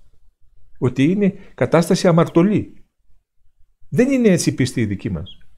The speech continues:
Η πίστη δική μας είναι εν ελευθερία τα πάντα. «Τι ελευθερία ούν ημάς Χριστός ελευθέρωσε στήκεται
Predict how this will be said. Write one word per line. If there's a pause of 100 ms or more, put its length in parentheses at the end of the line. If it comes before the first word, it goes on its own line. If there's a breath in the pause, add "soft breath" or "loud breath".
(1200)
Η
πίστη
δική
μας
είναι
εν
ελευθερία
τα
πάντα. (760)
«Τι
ελευθερία
ούν
ημάς
Χριστός
ελευθέρωσε
στήκεται